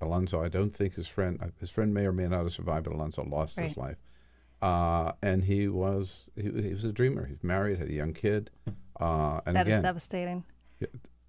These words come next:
Speaker 1: uh,
Speaker 2: And
Speaker 1: you know, just representing again who these people really are. They're,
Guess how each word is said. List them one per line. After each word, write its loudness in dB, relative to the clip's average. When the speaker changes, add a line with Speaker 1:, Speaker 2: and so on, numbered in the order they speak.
Speaker 1:
uh, 0
Speaker 2:
And -6
Speaker 1:
you 0
know, 0
just 0
representing 2
again 0
who 2
these -2
people -2
really -2
are. -2
They're, -2